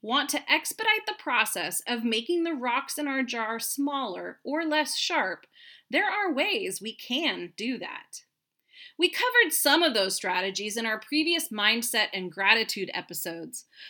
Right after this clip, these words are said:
one of which we'll revisit as we, as we look at some other similar strategies today. We can also look at it as maybe there is a particular rock in our jar, like the famous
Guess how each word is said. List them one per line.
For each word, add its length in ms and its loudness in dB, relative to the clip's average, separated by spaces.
one 260 4
of 60 2
which 220 6
we'll 120 0
revisit 460 2
as 180 0
we, 180 -4
as 200 4
we 100 -6
look 160 -2
at 120 -6
some 240 -6
other 240 0
similar 520 -2
strategies 640 -4
today. 500 -8
We 100 2
can 140 6
also 300 6
look 180 2
at 200 4
it 180 4
as 160 -2
maybe 340 4
there 240 4
is 240 6
a 60 -2
particular 760 -2
rock 320 -2
in 100 -4
our 140 -4
jar, 500 -6
like 220 6
the 100 0
famous 560 2